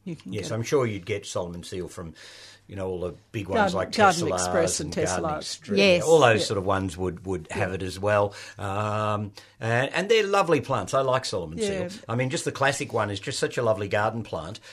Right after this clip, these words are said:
Speaker 2: Uh, and you pick three stems, put them in a vase, and they look like a floral arrangement.
Speaker 1: Yeah, they're
Speaker 3: Yes.
Speaker 1: beautiful.
Speaker 3: Yeah.
Speaker 1: I, I always,
Speaker 3: Gorgeous.
Speaker 1: there's a huge clump of them out at, um, out at Heidi at the back
Speaker 2: Ah,
Speaker 1: of the
Speaker 2: yeah.
Speaker 1: gallery.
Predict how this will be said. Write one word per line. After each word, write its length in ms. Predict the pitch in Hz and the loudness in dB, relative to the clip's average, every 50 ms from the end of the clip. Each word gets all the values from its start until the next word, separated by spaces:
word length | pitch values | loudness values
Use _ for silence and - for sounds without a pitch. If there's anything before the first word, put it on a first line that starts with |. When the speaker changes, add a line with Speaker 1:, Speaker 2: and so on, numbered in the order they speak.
| - - | -14 -6
Speaker 2:
Uh, 360 | - 107 107 110 110 113 110 - | -2 0 2 2 2 2 0 0
and 160 | - 120 120 | -2 -2 -2
you 80 | 123 | -2
pick 180 | 123 - 120 - | -4 -6 -8 -8
three 220 | - - 117 110 | -6 -6 -4 -4
stems, 420 | 107 - - - 123 120 117 113 - | -4 -4 -4 -2 -2 -2 -2 -4 -8
put 220 | - - - - | -10 -12 -12 -10
them 80 | 123 113 | -8 -8
in 60 | 104 | -6
a 60 | 107 101 | -4 -2
vase, 440 | 113 113 113 113 113 120 113 - | 0 2 2 2 2 2 0 -2
and 140 | 123 113 113 | -4 -4 -4
they 80 | 117 113 | -4 -4
look 160 | 110 110 110 | -6 -6 -6
like 180 | 107 110 110 - | -4 -4 -4 -6
a 60 | 95 | -8
floral 400 | - 110 104 104 98 90 76 69 | -8 -6 -4 -4 -4 -6 -8 -10
arrangement. 400 | 73 73 73 - - - 143 214 | -14 -16 -18 -18 -18 -14 -10 -8
Speaker 1:
Yeah, 220 | 185 185 185 180 175 | -6 -6 -6 -6 -4
they're 140 | - 196 170 | -4 -2 2
Speaker 3:
Yes. 320 | 180 175 175 170 151 - | 4 4 6 4 4 0
Speaker 1:
beautiful. 120 | - - - | -4 -6 -4
Speaker 3:
Yeah. 100 | 127 113 | 2 6
Speaker 1:
I, 80 | 196 220 | 6 8
I 280 | 220 208 202 - 202 202 | 8 6 4 2 2 4
always, 160 | 202 202 202 208 | 6 6 6 6
Speaker 3:
Gorgeous. 120 | 208 202 | 6 6
Speaker 1:
there's 200 | 202 202 185 - | 6 6 6 4
a 40 | 202 | 4
huge 460 | 180 - - - 226 226 214 - - | 0 -2 -2 -2 0 0 -2 -4 -6
clump 240 | - - 190 180 - | -6 -4 -4 -4 -4
of 100 | 196 - | -6 -6
them 140 | - 165 165 | -4 -4 -4
out 240 | 160 156 160 - 190 | -2 -2 -4 -4 -6
at, 240 | 151 - - - 175 | -8 -8 -6 -4 -4
um, 180 | 165 165 160 - | -4 -4 -4 -4
out 160 | - 175 165 170 | -4 -4 -4 -4
at 100 | 170 156 | -6 -8
Heidi 380 | 139 180 170 170 170 165 - | -6 -4 -4 -4 -4 -8 -10
at 100 | - - | -10 -12
the 80 | - 180 | -10 -6
back 200 | - 101 104 107 | -4 -2 -2 -2
Speaker 2:
Ah, 60 | 120 | -2
Speaker 1:
of 60 | 131 127 | -2 -2
the 40 | 110 | -4
Speaker 2:
yeah. 40 | 165 | -4
Speaker 1:
gallery. 420 | 156 175 170 170 165 - - - | -4 -2 -2 -2 -2 -4 -6 -10